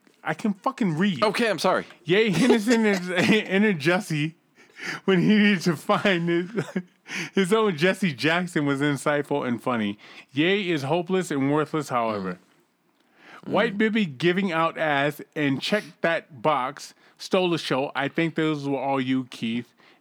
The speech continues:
Speaker 1: Nice job to all. Love, Jamathan.
Speaker 2: Mm.
Speaker 1: So those are two weeks of fucking emails.
Speaker 2: Yeah.
Speaker 1: Uh, popular emails. I,
Speaker 2: Yeah.
Speaker 1: I,
Speaker 2: It,
Speaker 1: I,
Speaker 2: it
Speaker 1: here's one. Ne-, ne-, next time I'm on, not next week. Next time I'm on,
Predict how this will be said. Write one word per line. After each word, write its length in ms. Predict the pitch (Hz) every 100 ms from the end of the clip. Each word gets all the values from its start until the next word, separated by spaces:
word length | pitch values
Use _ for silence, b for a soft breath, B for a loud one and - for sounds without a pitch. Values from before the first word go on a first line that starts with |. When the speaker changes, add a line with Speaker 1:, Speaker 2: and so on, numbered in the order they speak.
| 139
Speaker 1:
Nice 240 | 147 147
job 300 | - 131 131
to 80 | 120
all. 280 | 120 123 120
Love, 260 | 113 113 104
Jamathan. 520 | 110 104 98 101 98 _ _ _
Speaker 2:
Mm. 220 | - 196 175 B B B B -
Speaker 1:
So 300 | - 131 113 B B -
those 200 | 160 160
are 60 | 170
two 180 | 165
weeks 300 | 151 143 131
of 120 | 117 110
fucking 300 | 139 - 113
emails. 480 | 110 101 98 104 -
Speaker 2:
Yeah. 380 | 92 101 95 78 -
Speaker 1:
Uh, 100 | 82 - _ _
popular 380 | - 214 165 131
emails. 560 | 117 117 98 95 104 - -
I, 140 | 120
Speaker 2:
Yeah. 460 | 160 - 165 151 73
Speaker 1:
I, 60 | - B B B B B B _ 196
Speaker 2:
It, 80 | -
Speaker 1:
I, 100 | 233
Speaker 2:
it 540 | 196 196 214 208 190 165
Speaker 1:
here's 220 | 233 254
one. 560 | 196 139 113 107 110 107
Ne-, 280 | 123 135 135
ne-, 280 | 151 170 190
next 300 | 208 220 -
time 180 | 185 147
I'm 160 | 120
on, 160 | 95 101
not 160 | 165
next 240 | 214 202 -
week. 160 | 120
Next 160 | 135 151
time 160 | 165 139
I'm 160 | 117
on, 260 | 104 85